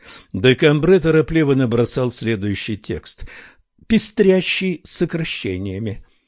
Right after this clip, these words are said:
«Двенадцать градоначальники напишут чвот правил, которым нужно членовать. Он будет вичеть на улицах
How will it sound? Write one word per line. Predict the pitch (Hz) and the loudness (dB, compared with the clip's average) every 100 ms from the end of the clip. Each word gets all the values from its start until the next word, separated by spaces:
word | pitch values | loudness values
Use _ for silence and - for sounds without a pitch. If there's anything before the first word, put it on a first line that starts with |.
| _ _ _ _ _ _ - | _ _ _ _ _ _ -12
«Двенадцать | 90 98 127 165 190 175 - 101 - - - _ _ _ _ _ _ | -6 0 2 2 2 -2 -4 -6 -6 -10 -14 _ _ _ _ _ _
градоначальники | 131 104 113 117 104 104 101 - 107 98 95 117 - 160 - _ _ _ | -6 0 4 4 2 -2 -2 0 0 0 -2 -4 -4 -8 -8 _ _ _
напишут | 110 117 120 - 110 110 - 156 - - _ _ _ _ | 2 4 4 2 -4 -4 -4 -6 -8 -18 _ _ _ _
чвот | - - 117 104 175 - - _ _ | -4 -2 0 -2 -4 -6 -12 _ _
правил, | - 139 135 113 104 110 110 _ _ _ | -2 4 4 4 2 0 -2 _ _ _
которым | 135 113 117 110 107 | 0 4 4 4 4
нужно | 107 95 104 101 - _ - | 2 0 0 -2 -4 _ -4
членовать. | - 123 110 117 104 101 98 101 - - - _ _ - | -2 0 2 2 2 0 0 0 -4 -10 -14 _ _ 0
Он | 139 147 127 | 2 4 2
будет | 147 139 143 - - _ _ _ | 2 2 2 0 -18 _ _ _
вичеть | 143 139 151 - 214 220 - - - _ _ | -2 0 0 -2 0 -2 -4 -12 -14 _ _
на | - 185 202 | 0 6 6
улицах | 160 117 113 107 - 113 - | 6 6 4 2 0 0 -2